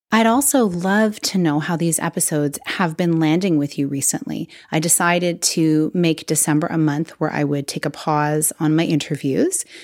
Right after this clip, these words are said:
until the end of January, just to give you some space, because life is busy, and often sitting down for a very long interview this time of year, especially if you're one who listens to multiple podcasts like I do, it can feel like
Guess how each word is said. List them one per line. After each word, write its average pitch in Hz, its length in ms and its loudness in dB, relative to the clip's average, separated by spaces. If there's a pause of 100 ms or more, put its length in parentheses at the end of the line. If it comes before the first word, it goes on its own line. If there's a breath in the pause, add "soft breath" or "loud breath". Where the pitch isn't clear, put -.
(120 loud breath)
until 165 320 0
the 160 100 2
end 151 160 2
of 151 80 -2
January, 160 720 0 (760 loud breath)
just 453 180 2
to 311 80 0
give 247 160 2
you 247 80 2
some 240 220 2
space, - 720 0 (120)
because 196 300 0
life 202 320 2
is 185 100 -2
busy, 156 320 0
and 160 80 2
often 156 300 -4
sitting 175 300 0
down 151 260 2
for - 140 -8
a 156 100 0
very 156 320 0
long 147 240 0
interview 147 340 -4
this 143 200 -4
time 147 240 -2
of 139 120 -4
year, 151 520 2 (320 loud breath)
especially 180 400 0
if 160 100 -2
you're 160 80 2
one 156 160 2
who 165 80 4
listens 147 320 0
to - 100 -4
multiple 143 380 -2
podcasts 160 640 -4
like 139 220 -4
I 226 160 0
do, 143 320 -2
it 170 140 -4
can 196 160 0
feel 185 280 2
like 156 320 0